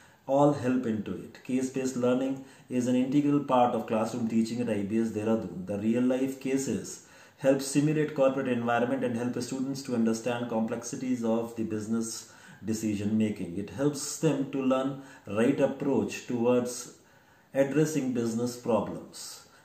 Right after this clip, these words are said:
Besides the soft skills training which are imparted to the students right from the very first semester and the fourteen week summer internship exposure, along with the live projects opportunities.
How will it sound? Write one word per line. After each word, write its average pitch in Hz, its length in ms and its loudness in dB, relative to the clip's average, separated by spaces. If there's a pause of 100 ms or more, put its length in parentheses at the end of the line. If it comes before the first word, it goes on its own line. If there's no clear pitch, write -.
(120)
Besides 147 920 2
the 123 140 0
soft 139 400 0
skills 147 420 -2
training 123 480 0 (280)
which 113 160 -2
are 120 120 2
imparted 120 500 0
to 135 60 -6
the 120 140 -4
students 120 400 -2
right 117 260 2
from 131 180 -4
the 113 120 0
very 113 180 2
first 135 300 -2
semester 110 540 -2 (340)
and 139 220 2
the 143 80 4
fourteen 147 520 0
week 147 220 2
summer 127 260 0
internship 135 720 0 (200)
exposure, 120 720 2 (1040)
along 151 300 6
with 160 120 0
the 156 80 4
live 120 360 2
projects 127 460 0
opportunities. 117 1120 -2